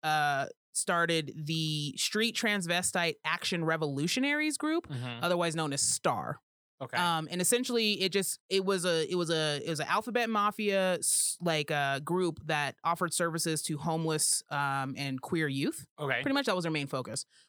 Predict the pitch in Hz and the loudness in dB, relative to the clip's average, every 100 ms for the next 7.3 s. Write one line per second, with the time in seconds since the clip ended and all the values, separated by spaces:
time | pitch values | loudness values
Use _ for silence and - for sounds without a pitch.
0 | _ - 202 196 180 175 214 233 208 - | _ -2 0 2 2 2 2 2 2 -2
1 | - - 175 - 262 208 160 156 175 175 | -8 -4 0 2 2 2 2 2 0 2
2 | 160 156 156 165 156 151 156 147 147 151 | 0 0 -2 -2 -2 -2 -2 -2 -2 0
3 | 147 143 190 247 233 226 214 - _ _ | 0 0 0 0 0 0 0 -4 _ _
4 | 185 185 175 175 165 151 147 147 147 165 | -2 0 0 0 2 2 2 0 0 0
5 | 165 160 151 151 156 143 139 143 151 170 | 0 0 0 0 0 0 0 -2 0 0
6 | 151 143 147 147 151 147 139 139 139 202 | 0 -2 -4 -4 -6 -8 -8 -6 -2 0
7 | 160 123 | 0 -6